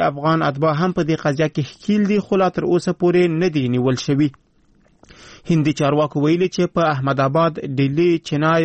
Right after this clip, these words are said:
ګاندیدام او د ګجرات په مادوی کې د دې قضیې څخه راوست-، را-، وروسته تلاشي او څېړنه پیل شوې. افغانستان په نړۍ کې د هیروینو د تر ټولو لوی تولیدونکي په توګه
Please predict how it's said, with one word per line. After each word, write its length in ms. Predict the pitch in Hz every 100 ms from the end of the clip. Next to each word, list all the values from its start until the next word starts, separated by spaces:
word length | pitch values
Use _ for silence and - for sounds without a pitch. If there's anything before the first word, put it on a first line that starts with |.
| -
ګاندیدام 720 | 139 135 135 139 156 170 175
او 140 | 160
د 60 | 139
ګجرات 420 | 131 127 143 156 -
په 100 | 156
مادوی 400 | 139 131 170 196
کې 180 | - 196 - - - -
د 40 | 170 170
دې 100 | 208
قضیې 340 | - 180 185
څخه 240 | 175 170 170
راوست-، 560 | 160 147 143 - _ 160 151
را-، 360 | 147 143 151 -
وروسته 520 | 165 160 214 - 196 190
تلاشي 500 | 165 135 131 190 196
او 140 | 175 165
څېړنه 500 | 156 - 139 175 160 117
پیل 280 | - 123 123
شوې. 340 | - 127 131 135
افغانستان 520 | 127 127 135 - 139
په 100 | 135
نړۍ 280 | 135 139 190
کې 160 | 185 202 - - - _ -
د 40 |
هیروینو 580 | 165 170 185 196 202 196
د 100 | 180
تر 180 | 170 160
ټولو 300 | 143 180 185 175
لوی 240 | 165 185
تولیدونکي 640 | 180 160 151 147 175 202 190
په 100 | -
توګه 340 | 190 196 147